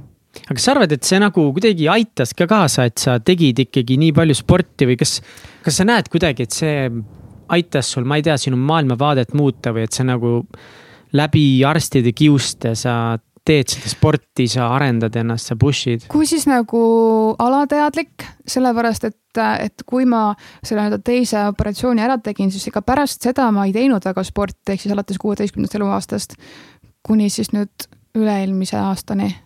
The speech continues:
Speaker 2: ei eelmise aastani, üle-eelmise aastani, jah. Kaks tuhat seitseteist ma võtsin selle suure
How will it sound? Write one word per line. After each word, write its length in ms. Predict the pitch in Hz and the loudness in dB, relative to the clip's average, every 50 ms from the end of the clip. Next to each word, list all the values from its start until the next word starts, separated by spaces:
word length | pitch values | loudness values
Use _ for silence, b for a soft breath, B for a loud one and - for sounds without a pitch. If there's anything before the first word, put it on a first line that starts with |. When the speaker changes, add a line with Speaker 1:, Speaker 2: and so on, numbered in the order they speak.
| _ - | _ -8
Speaker 2:
ei 140 | - 214 208 | -4 -4 -2
eelmise 240 | 208 208 202 - - 214 | -2 -2 -2 -2 -4 -4
aastani, 320 | 208 190 - - 254 269 262 _ _ - - | -6 -6 -4 -4 -4 -4 -4 _ _ -4 -2
üle-eelmise 400 | 294 285 202 185 190 180 - 208 | 0 0 0 0 -2 -4 -4 -6
aastani, 260 | 190 - - 220 214 | -6 -6 -6 -4 -4
jah. 80 | 214 - B B B B B B | -4 -6 B B B B B B
Kaks 300 | - 240 262 - - - | -2 -2 -2 -2 -4 -6
tuhat 180 | - 220 202 - | -4 -4 -4 -4
seitseteist 380 | - 226 - 208 208 202 - 196 | -4 -4 -4 -4 -4 -4 -4 -6
ma 80 | 190 | -6
võtsin 180 | 185 - 208 190 | -6 -6 -6 -4
selle 220 | 190 196 190 196 202 | -4 -4 -4 -4 -4
suure 320 | - 220 214 202 196 196 | -4 -4 -2 -2 -2 -2